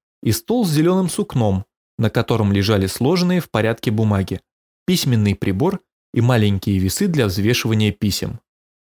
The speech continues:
Над столом держалка для бумаг с зажимом в виде маленькой человеческой ручки.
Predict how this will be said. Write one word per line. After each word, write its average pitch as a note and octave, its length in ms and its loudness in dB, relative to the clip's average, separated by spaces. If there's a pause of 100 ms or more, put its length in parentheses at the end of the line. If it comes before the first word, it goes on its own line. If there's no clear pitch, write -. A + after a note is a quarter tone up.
(140)
Над A#2+ 220 0
столом F#3 480 -2 (320)
держалка C#3+ 560 0
для A#2 180 0
бумаг A#2 500 -2
с A2+ 60 -2
зажимом G2+ 640 2 (280)
в G2 60 -6
виде A2 260 2
маленькой F3+ 520 0
человеческой A#2+ 720 -2
ручки. G#2+ 480 -4